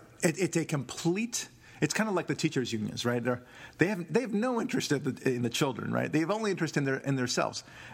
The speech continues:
<laughs> And I, and I, you know, you can say, "Duh, Mister Lurie, <laughs> I understand that." And that's what unions are for, for the protection of the teachers.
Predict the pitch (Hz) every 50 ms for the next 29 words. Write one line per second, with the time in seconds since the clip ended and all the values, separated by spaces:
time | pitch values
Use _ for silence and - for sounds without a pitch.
0 | - - - 170 - 143 131 - - 156 - - - - 202 208 - - 233 254
1 | 262 269 220 - - - - - 202 147 143 165 - - - - - - - -
2 | 143 131 123 - 135 - - 131 120 - - - 147 160 170 131 104 104 120 -
3 | - - 135 123 - - 123 117 120 113 113 120 - - - - - - - -
4 | - 139 135 127 123 - - 147 165 160 - - - - - - 127 123 139 143
5 | - - - - 131 123 135 139 123 113 120 113 - - 170 220 202 - - -
6 | 120 113 - - - - 123 - - 120 107 113 113 - - 214 226 - - -
7 | - -